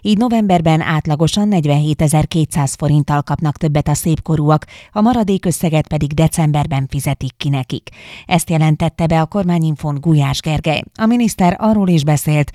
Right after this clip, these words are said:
hogy a kiegészítő nyugdíjemelésre száztizenkét milliárd forintot fordít a kormány. Az összeg rendelkezésre áll a költségvetésben. Ma még lehet kérni a hetedikes gyerekeknek az ingyenes H P V elleni védőoltást. A szülőknek kell visszaküldeniük az erről szóló nyilatkozatot az iskoláknak.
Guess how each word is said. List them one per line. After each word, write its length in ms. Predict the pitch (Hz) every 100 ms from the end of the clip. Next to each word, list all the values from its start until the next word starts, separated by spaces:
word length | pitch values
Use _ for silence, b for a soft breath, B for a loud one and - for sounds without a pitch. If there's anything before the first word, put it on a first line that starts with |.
| B B
hogy 140 | 196 185
a 60 |
kiegészítő 760 | - 233 190 180 160 175 165 156
nyugdíjemelésre 960 | 165 151 156 151 151 151 156 - 151 -
száztizenkét 880 | - 220 190 185 151 143 - 143 -
milliárd 460 | 156 151 143 131
forintot 440 | - 151 143 147 -
fordít 420 | 156 143 151 147
a 60 | 143
kormány. 420 | 160 156 151 156 B B B
Az 160 | 175
összeg 320 | 196 - 160 -
rendelkezésre 840 | 180 180 165 156 151 147 139 - 139
áll 160 | 135
a 60 | 139
költségvetésben. 1120 | - 143 - 139 139 - 139 135 143 113 - _ _ _ _ _
Ma 120 | 247 214
még 200 | 208 170
lehet 340 | 190 170 156
kérni 340 | 185 165 170
a 60 | 170
hetedikes 580 | 175 190 180 160 170 151
gyerekeknek 680 | 170 165 156 170 170 160
az 120 | 170 190
ingyenes 500 | 240 220 170 156 170
H 140 | 170
P 120 | 156 151
V 20 | 151
elleni 440 | 147 147 143 147
védőoltást. 920 | 156 147 151 147 147 147 147 147 -
A 100 | -
szülőknek 640 | 196 277 220 165 - 143 -
kell 180 | 160 151
visszaküldeniük 840 | 160 - 185 190 165 165 170 170
az 140 | 190 185
erről 260 | 156 139
szóló 340 | 123 147 143 147
nyilatkozatot 760 | 156 151 151 156 156 147 147
az 100 | 147
iskoláknak. 720 | 160 - 156 143 131 147 127